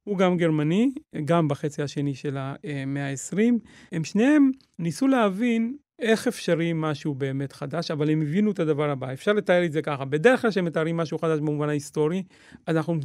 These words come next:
משתמשים במילה מהפכה. המהפכה הצרפתית. התפרק הסדר שהיה, יש סדר חדש.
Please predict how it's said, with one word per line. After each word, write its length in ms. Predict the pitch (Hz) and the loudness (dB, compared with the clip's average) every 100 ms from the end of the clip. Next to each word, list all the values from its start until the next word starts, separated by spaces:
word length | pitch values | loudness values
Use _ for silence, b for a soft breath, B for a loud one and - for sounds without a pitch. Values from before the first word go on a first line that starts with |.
| 156 | -2
משתמשים 520 | 156 165 170 151 175 | -4 -4 -4 -2 -2
במילה 300 | 156 147 139 | 0 0 -2
מהפכה. 480 | 135 135 - - - - _ - | -2 -4 -6 -12 -16 -20 _ -10
המהפכה 400 | 147 139 156 190 | -8 -6 2 2
הצרפתית. 600 | - 156 - 151 120 - _ | 2 -6 -8 -12 -14 -18 _
התפרק 520 | - 156 - 170 208 196 | -8 -8 2 6 6 4
הסדר 320 | - 180 165 | 0 2 2
שהיה, 340 | - 185 247 | 2 2 4
יש 60 | 202 | 2
סדר 260 | - 165 | 0 -2
חדש. 480 | 147 156 139 113 - | -2 -4 -8 -10 -14